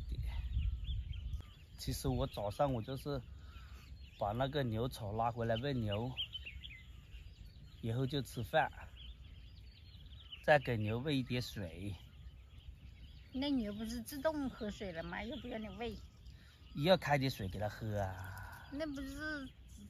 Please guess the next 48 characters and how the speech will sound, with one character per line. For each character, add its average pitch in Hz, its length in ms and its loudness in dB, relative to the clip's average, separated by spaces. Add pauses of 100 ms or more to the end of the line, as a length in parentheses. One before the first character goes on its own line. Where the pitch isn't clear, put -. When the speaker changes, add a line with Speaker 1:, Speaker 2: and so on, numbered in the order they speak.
(400)
Speaker 2:
接 311 160 0
到 320 140 8
水 240 180 -2
龙 214 180 0
头 240 240 -2 (140)
直 247 100 -8
接 254 200 -8
它 247 120 -8
喝 247 280 -6
的， 233 300 -4
就， 262 260 -4 (500)
就 269 80 -8
像 269 180 -4
你 202 360 -6
喂 247 220 -2
鸡 247 240 -8
那 254 180 -2
个， 247 160 -4
那 247 180 -4
个 254 100 -6
一 226 140 -4
样 214 180 -2
的 202 80 -4
吗？ 190 220 -4 (1600)
Speaker 1:
也 127 100 2
要 160 100 6
放 160 220 6
好 123 100 2
水 104 200 -2
给 92 120 -4
它 98 80 -2
喝， 101 460 -2 (1120)
以 123 100 6
后 135 100 6
就 135 140 6
没 110 160 6
事 - 240 10
做 120 220 8
了。 - 80 8 (1500)
Speaker 2:
那 226 60 -2
你 220 160 0
果 196 260 -6
子 202 160 -10
都 214 120 -6
不 214 120 -8
用 226 220 -2
理 190 160 -6
了， 185 180 -6